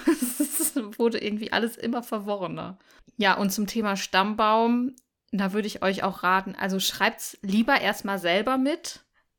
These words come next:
wenn ihr da Lust drauf habt, weil sonst könntet ihr euch eventuell halt auch spoilern, denn die, dieser Stammbaum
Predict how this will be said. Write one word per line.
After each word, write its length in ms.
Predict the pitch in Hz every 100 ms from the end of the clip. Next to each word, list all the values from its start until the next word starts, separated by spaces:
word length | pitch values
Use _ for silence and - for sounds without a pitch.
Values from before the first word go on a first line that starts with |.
| _ -
wenn 200 | 208 214
ihr 180 | 220 202
da 140 | 202
Lust 280 | 208 247 240
drauf 240 | 226 233
habt, 300 | 247 294 - - - _ _ _
weil 160 | 180 185
sonst 240 | 202 208
könntet 320 | - 214 202 -
ihr 80 |
euch 180 | - 185
eventuell 480 | - 180 185 190 170
halt 200 | 175 170
auch 120 | 170
spoilern, 760 | - - 190 214 233 247 262 262
denn 400 | 185 180 185 185 - -
die, 540 | 190 185 180 185 190 190 _ _
dieser 240 | 196 190 185
Stammbaum 1080 | - - 196 220 214 208 208 208 208 208